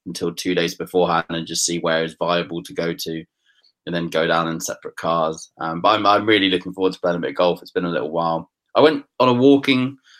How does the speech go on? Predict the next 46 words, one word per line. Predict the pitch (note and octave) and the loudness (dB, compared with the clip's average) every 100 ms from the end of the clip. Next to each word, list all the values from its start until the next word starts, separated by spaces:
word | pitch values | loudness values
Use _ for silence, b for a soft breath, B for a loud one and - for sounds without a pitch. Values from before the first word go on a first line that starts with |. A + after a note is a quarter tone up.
| b _ - | b _ -2
trip | D3+ - | -2 0
to | B2 | 0
the | |
Lake | B2 C3+ | 2 2
District | C3+ - C#3+ C#3 | -2 -6 -6 -8
a | |
couple | - C#3 A2+ | -14 -6 0
of | |
weekends | A#2+ B2 A#2+ A#2+ | 0 0 -2 0
ago. | A2+ A#2+ E3 - | 0 0 0 -2
That | A2 | -2
was | G2+ - | -2 -10
fun | - G#2 B2 C#3 _ _ | 0 2 2 -4 _ _
until | F#2+ F#2 G2 | -8 -4 0
I | F#2 F#2 F#2 F#2 - | 2 2 0 -4 -8
slipped | - G#2+ F#2 - - | -6 -4 -4 -6 -6
down | F#2 F#2 F#2 F#2 F#2 F#2 | 0 0 0 -2 -6 -8
the | F#2 | -6
grass | F#2 F#2 F2+ - | 0 0 0 -2
verge | F#2 G2 F2+ | 2 2 0
and | F#2 F2+ | -6 -4
got | E2+ - - | -4 -4 -2
mud | F#2 F#2+ | 0 2
all | F#2+ F#2 F#2 | 2 2 0
over | F#2+ | -2
my | F2+ | -4
jeans, | F#2+ A2+ C3+ C3+ - _ B B B | 2 2 2 -2 -10 _ B B B
which | - - - | -4 -4 -10
was | F#2 | -8
enjoyable. | F#2 F2+ G2 G#2 G#2 B2+ - - _ | -6 0 2 4 4 0 -2 -14 _
Uh, | F2 F#2 - | 4 4 2
no | A#2+ | 2
one | B2+ B2+ | 4 4
has | A#2 | 2
ever | A#2 A#2 | 0 2
walked | A2+ A2 G#2+ - | 2 2 0 -2
slower | - G#2+ G#2 F2 E2 | -4 2 4 4 2
down | F2 F2 | 0 0
a | E2+ | -2
hillside | - F#2 F2+ D#2+ D2+ - | -4 -6 -4 -4 -4 -10
before | - D#2 D#2 | -10 -8 -8
than | D#2 | -8
me | E2+ D#2 | -6 -6
on | D#2+ | -8
that | D#2+ | -8
occasion. | - - E2 - - | -10 -8 -8 -8 -14